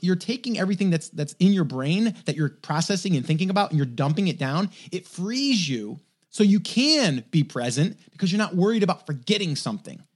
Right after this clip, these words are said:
right? Because it's there and it's written out as far as what you're going to do, when you're going to do it. All right? So make sure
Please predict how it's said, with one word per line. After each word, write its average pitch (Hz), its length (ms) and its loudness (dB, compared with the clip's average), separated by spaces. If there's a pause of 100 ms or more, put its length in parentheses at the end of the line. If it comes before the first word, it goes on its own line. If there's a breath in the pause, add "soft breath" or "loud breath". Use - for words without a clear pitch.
(380)
right? 151 240 6
Because 170 280 2
it's 180 160 -2
there 202 380 4
and 151 160 6
it's 160 140 4
written 175 260 0
out 226 240 2
as 139 120 0
far 160 220 2
as 147 100 -2
what 139 220 -6
you're 170 100 0
going 190 180 2
to 185 60 4
do, 226 180 2
when 139 260 0
you're 160 100 0
going 190 240 0
to 196 60 2
do 240 200 2
it. - 120 -4 (420)
All 123 80 -2
right? 165 240 2 (280 soft breath)
So 190 180 4
make 175 320 8
sure 196 440 6